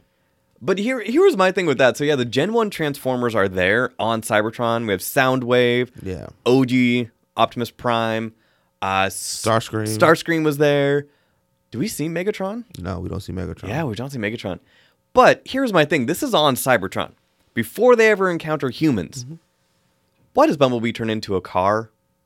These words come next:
Speaker 1: And why does Soundwave still look like a stereo?
Speaker 2: He's a futuristic looking car.
Speaker 1: <laughs>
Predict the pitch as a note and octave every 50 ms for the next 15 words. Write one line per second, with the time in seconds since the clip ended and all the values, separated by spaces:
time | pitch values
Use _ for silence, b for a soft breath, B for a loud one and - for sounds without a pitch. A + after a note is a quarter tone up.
0 | _ _ _ - C#3+ E3+ A3 A#3+ G#3+ F3 - - C3 C3 C3 B2+ C3 C3 C3 B2
1 | - - A#2+ A#2+ A#2 A2+ G#2+ - A#2 A2 G#2 - - - - G#2+ A#2 C3 C3+ C3
2 | C3 C3 C3+ C3+ C3 D3 D#3+ C#3+ C3+ - G#2+ - C#3 - - A#3 A2 G2+ - -
3 | F#2+ - G2 F2 D2+ D#2 G#2 - _ _ - D4+ - _ - A3+ G3